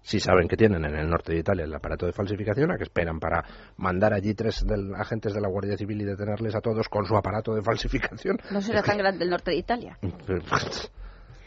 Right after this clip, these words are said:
Speaker 2: En fin, pues en las cuatro esquinas del mundo, Federico Jiménez Los Santos nos recuerda hoy que a las nueve y media de la mañana el yerno del rey hará de nuevo el paseillo en el caso pa-, eh, palmesano del juez Castro, sin que hasta última hora haya a saber si se le ahorra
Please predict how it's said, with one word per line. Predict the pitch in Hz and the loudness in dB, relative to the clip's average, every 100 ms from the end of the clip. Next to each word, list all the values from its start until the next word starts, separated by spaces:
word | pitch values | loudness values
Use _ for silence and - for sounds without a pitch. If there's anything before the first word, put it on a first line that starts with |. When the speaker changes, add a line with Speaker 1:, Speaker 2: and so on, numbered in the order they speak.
| - - - - - | -20 -20 -20 -16 -2
Speaker 2:
En | 226 | 0
fin, | 220 247 185 175 | 4 2 2 2
pues | 208 208 214 208 | 4 6 6 4
en | 214 208 | 2 2
las | 202 | 2
cuatro | - 247 220 | 2 0 0
esquinas | - 220 208 | 0 2 2
del | 202 | 2
mundo, | 214 240 233 233 | 2 2 2 2
Federico | 214 202 202 | 2 2 2
Jiménez | 196 196 196 180 | 0 2 2 2
Los | 180 | 2
Santos | 214 208 202 | 2 2 0
nos | 190 | 0
recuerda | 185 190 180 185 | 2 2 4 6
hoy | 202 208 | 6 4
que | 196 | 2
a | |
las | 185 | 0
nueve | 196 190 | 2 2
y | |
media | 190 185 | 2 2
de | 175 | 2
la | 175 | 2
mañana | 185 196 190 | 2 2 2
el | |
yerno | 180 196 185 185 | 2 0 2 2
del | 180 165 | 4 4
rey | 190 202 | 2 4
hará | 185 190 | 4 4
de | 185 | 4
nuevo | 190 190 | 4 4
el | 185 | 4
paseillo | 180 - 185 190 | 0 0 0 2
en | 180 | 2
el | 170 | 4
caso | 190 190 | 2 0
pa-, | 175 175 165 - | 0 2 0 -2
eh, | 208 | -4
palmesano | 190 190 180 175 - 196 196 190 | 0 2 2 0 2 2 4 2
del | 180 170 | 2 0
juez | 180 165 | 0 0
Castro, | - 233 - 233 | 2 2 2 0
sin | 214 190 | 2 0
que | 175 | 0
hasta | 170 180 | 0 2
última | 196 185 185 180 | 2 2 2 4
hora | 190 196 - | 6 4 4
haya | 196 190 175 - | 2 2 0 0
a | 185 | 0
saber | - 180 202 | 0 0 2
si | 220 202 | 2 -2
se | - | 0
le | 175 | 2
ahorra | 165 170 202 208 214 | 6 6 6 4 2